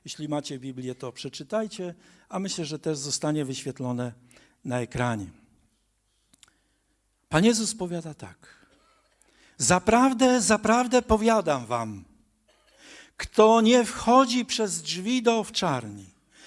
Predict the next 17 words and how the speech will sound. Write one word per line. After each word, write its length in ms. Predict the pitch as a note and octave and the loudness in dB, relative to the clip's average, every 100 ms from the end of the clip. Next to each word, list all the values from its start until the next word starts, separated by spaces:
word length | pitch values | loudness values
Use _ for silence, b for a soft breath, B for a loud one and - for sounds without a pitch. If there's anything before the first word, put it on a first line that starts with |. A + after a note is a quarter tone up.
| B | B
lecz 340 | F3 F#3+ - - | 4 4 2 -4
w 140 | - | 2
inny 440 | B3 C#4 C#4 C4+ | 4 6 6 6
sposób 640 | - - A#3+ A#3+ - F#3+ - | 4 4 6 6 4 -4 0
tam 200 | G3 F#3+ | 2 2
się 220 | - F3+ | -2 -4
dostaje, 640 | D3+ - - E3 D3+ C#3+ C#3+ b b | -4 -4 0 2 2 -2 -6 b b
ten 200 | - G3+ | 2 4
jest 300 | G#3 F#3+ C#3+ | 4 0 -2
złodziejem 720 | D3 F3 F3 D#3+ F#3 F#3 F3+ | 2 4 4 2 4 4 0
i 120 | F3+ C#3+ | -6 -10
zbójcą. 720 | B2+ C3+ A#2+ - B2+ C#3 D3 _ _ _ _ _ _ B B B B | -8 -6 -8 -8 -12 -14 -20 _ _ _ _ _ _ B B B B
Kto 160 | G3 | 0
zaś 240 | F3+ G#3 G3 | 4 4 4
wchodzi 440 | - A#3+ B3+ B3+ | 4 6 8 4
przez 320 | B3 C4 A3+ | 2 2 2
drzwi, 580 | G3 F3+ F#3+ G3+ E3+ B2+ | 0 -2 0 2 2 -2